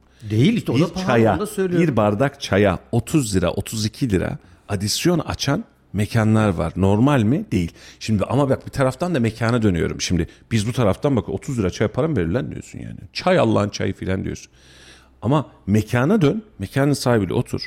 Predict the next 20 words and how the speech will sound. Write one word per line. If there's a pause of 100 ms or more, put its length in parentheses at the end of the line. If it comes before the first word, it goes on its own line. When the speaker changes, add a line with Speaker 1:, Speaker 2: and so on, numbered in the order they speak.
(160)
Speaker 2:
Bir
tane
şu
hesabı
getirsene
de
ya.
Yani
şu
günlük
aldığın
hesabı
bir
tane
getir
kardeşim.
Bir
bakak
geç
şuraya.